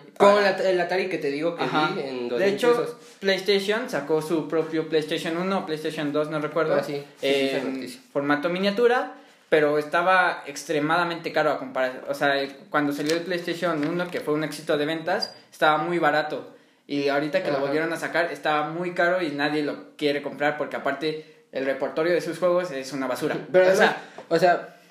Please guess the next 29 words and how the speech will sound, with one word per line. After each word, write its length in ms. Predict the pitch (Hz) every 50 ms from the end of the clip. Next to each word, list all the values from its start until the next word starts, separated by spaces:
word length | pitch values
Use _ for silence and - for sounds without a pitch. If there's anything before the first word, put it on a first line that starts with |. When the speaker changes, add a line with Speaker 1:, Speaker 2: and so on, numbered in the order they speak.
| - -
Speaker 2:
por 120 | 135 160 156
ejemplo, 300 | 151 170 160 165 165 156
gente 280 | 170 170 165 185 185
como 180 | 190 156 139 131
yo, 320 | 131 131 139 143 156 156
que 80 | - 147
todavía 460 | 143 - 147 156 156 156 160 156 156
tengo 260 | - 156 151 151 147
el 60 | 143 131
PlayStation 640 | 139 139 139 139 143 - 147 135 147 143 135 139
uno 320 | 139 139 143 151 151 - - -
en 140 | 127 123
buen 160 | 120 135 139 147
estado, 500 | 147 - 151 139 135 151 190 - - - - - - - _ _ _ _ -
pues 200 | 143 139 127 127
no, 440 | 127 135 147 151 147 147 143 139 -
o 80 | 135 139
sea, 160 | 156 151 151
si, 220 | 151 160 151 143
por 160 | 139 151 147
ejemplo, 480 | 147 147 165 160 160 180 180 160 139 - - - - - _ _ _ _ _ - - -
de 100 | 147 156
ese 420 | 156 156 175 175 170 165 156 139 -
PlayStation 480 | 147 147 147 143 - 160 143 151 160 143
uno 180 | 143 139 143
mini 420 | 139 143 143 139 139 127 127 - - -
que 140 | - 135 -
sacaron 540 | - 151 123 - 143 139 143 147 160 160 139
después, 460 | 135 123 - - 151 160 208 262